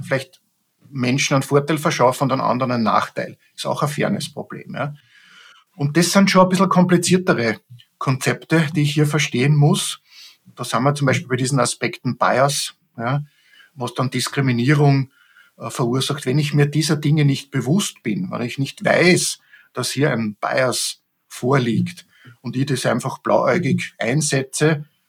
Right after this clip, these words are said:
dann werde ich im Endeffekt ein Fairness-Problem haben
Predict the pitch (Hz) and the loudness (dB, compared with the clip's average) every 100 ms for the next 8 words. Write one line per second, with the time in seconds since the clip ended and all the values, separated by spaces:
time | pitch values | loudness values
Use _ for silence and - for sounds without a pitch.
0 | _ _ _ _ - 120 104 104 139 - | _ _ _ _ -8 -4 -2 -2 -2 -2
1 | 123 98 110 127 117 117 - - - _ | -4 -2 -2 -2 -2 -4 -8 -18 -20 _
2 | _ _ 131 - 107 113 127 - 131 117 | _ _ -12 -6 -2 -2 -2 -6 -6 -2
3 | 120 123 107 110 190 208 _ | 0 2 2 4 2 2 _